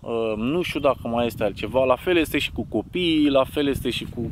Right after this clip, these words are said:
cu tot. Dacă voi aveți copii și veniți aici, automat, dacă voi o să vă înscrieți, și copiii o să fie înscriși, și copiii o să, co-, copiii o să aibă personal number. Personal number-ul este ca C N P-ul nostru, nu e nimic special, numai că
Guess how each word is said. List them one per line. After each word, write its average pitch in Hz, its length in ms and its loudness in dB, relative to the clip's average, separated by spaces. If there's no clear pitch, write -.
cu 127 140 -2
tot. 143 120 4
Dacă 120 240 2
voi 143 200 2
aveți 127 240 0
copii 120 240 -6
și 113 80 -8
veniți 113 300 -6
aici, 120 180 -4
automat, 120 380 0
dacă 110 220 -2
voi 110 340 -2
o 123 120 0
să 120 140 -2
vă 117 100 0
înscrieți, 139 440 0
și 131 100 -4
copiii 123 320 -2
o 113 60 0
să 113 140 -6
fie 113 220 -6
înscriși, 131 300 -6
și - 80 -8
copiii 131 280 -4
o 127 60 0
să, - 240 -8
co-, - 280 -6
copiii 139 320 -2
o 139 100 2
să - 140 -4
aibă 117 220 0
personal 104 540 -4
number. 135 480 0
Personal 156 460 2
number-ul 151 520 2
este 131 320 -4
ca 123 120 -4
C 117 100 -8
N 117 200 -4
P-ul 113 240 -4
nostru, 127 340 -6
nu 127 60 -4
e 131 80 -2
nimic 120 260 -2
special, 156 420 -4
numai 156 240 0
că 147 100 -2